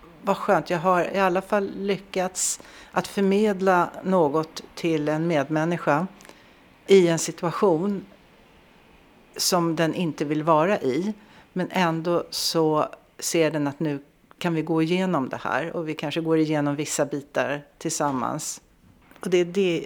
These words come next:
som man känner att nu har jag ett förtroende och nu får vi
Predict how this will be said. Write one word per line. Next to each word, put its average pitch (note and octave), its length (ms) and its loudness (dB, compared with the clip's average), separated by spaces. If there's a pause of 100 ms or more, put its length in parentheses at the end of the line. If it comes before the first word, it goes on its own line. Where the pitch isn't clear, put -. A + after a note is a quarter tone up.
som E3 240 -4
man D3+ 180 -2
känner D3 420 -2
att - 320 -8 (120)
nu F3 120 0
har E3+ 140 4
jag D3+ 100 2
ett D3+ 120 -6
förtroende F#3+ 720 2 (460)
och F3+ 80 -2
nu D3+ 120 0
får C#3+ 160 -4
vi C#3+ 140 -2